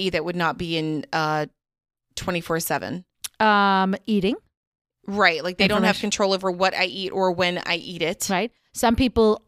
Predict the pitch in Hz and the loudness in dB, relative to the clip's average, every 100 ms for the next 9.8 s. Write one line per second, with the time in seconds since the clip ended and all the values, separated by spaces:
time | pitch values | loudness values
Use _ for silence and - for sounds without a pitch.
0 | - 196 190 190 190 196 185 180 185 190 | 0 2 2 2 2 2 0 0 -2 -2
1 | 185 190 - - 175 165 160 185 - 165 | -2 -2 -4 -4 -2 -2 -2 -2 -4 -4
2 | 165 160 - 165 165 - 160 165 _ _ | -4 -6 -4 -4 -2 -4 -6 -10 _ _
3 | 180 156 156 147 160 _ _ 214 190 - | -4 -2 -2 -2 -4 _ _ -4 -2 -2
4 | 196 - - 214 226 196 185 - 175 - | -2 -6 -4 -2 0 -2 -4 -4 -6 -2
5 | 170 160 175 165 156 180 185 185 175 165 | -2 -2 -2 -4 -4 -2 -2 -2 0 -2
6 | 175 147 - 123 - - - 220 196 180 | -2 -2 -2 -4 -8 -6 -4 -2 -4 -6
7 | - - 233 214 180 - - 170 - 165 | -4 -2 -2 -2 -6 -8 -12 -12 -10 -8
8 | 175 190 226 233 233 165 254 240 233 226 | -8 -4 -2 0 0 0 2 4 6 4
9 | 226 247 170 - 147 - 113 | 0 -2 -4 -4 -4 -4 -8